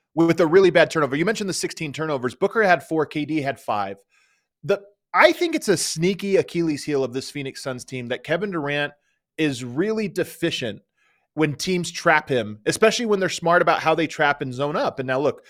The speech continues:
Phoenix built a roster that has, that creates vulnerabilities in your defense when you trap. If you can get the ball out of it, they're gonna score on you, you know, more often than not. But Kevin Durant is kinda sneaky bad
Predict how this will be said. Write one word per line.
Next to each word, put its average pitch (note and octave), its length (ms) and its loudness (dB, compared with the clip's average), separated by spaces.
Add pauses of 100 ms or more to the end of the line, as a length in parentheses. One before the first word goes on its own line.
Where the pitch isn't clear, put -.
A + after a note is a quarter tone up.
(180)
Phoenix E3 340 0
built E3 240 2
a D3+ 60 2
roster C#3+ 480 2
that C#3 260 4
has, C#3+ 480 4
that B2+ 260 0
creates C#3+ 460 -2
vulnerabilities C#3+ 720 2
in D3+ 80 -12
your D3+ 100 -4
defense C#3 460 -8
when C3 100 -8
you B2 80 -6
trap. B2+ 400 0
If C3 120 -8
you B2+ 80 -6
can A#2 160 -10
get C#3+ 160 -2
the C3 60 -14
ball B2+ 200 4
out C#3+ 160 4
of B2 80 -2
it, A#2+ 100 -6
they're B2 120 -6
gonna C#3 160 -4
score E3 320 -2
on A#2 100 -2
you, A2+ 180 -8 (360)
you C3+ 100 2
know, B2 140 2 (100)
more C#3 160 4
often C#3 280 2
than A#2+ 120 -6
not. C3 300 0 (400)
But G3 160 0
Kevin E4+ 240 2
Durant E4 260 2
is A3+ 120 -2
kinda A3+ 280 -6
sneaky G3+ 480 -6
bad A#2 520 0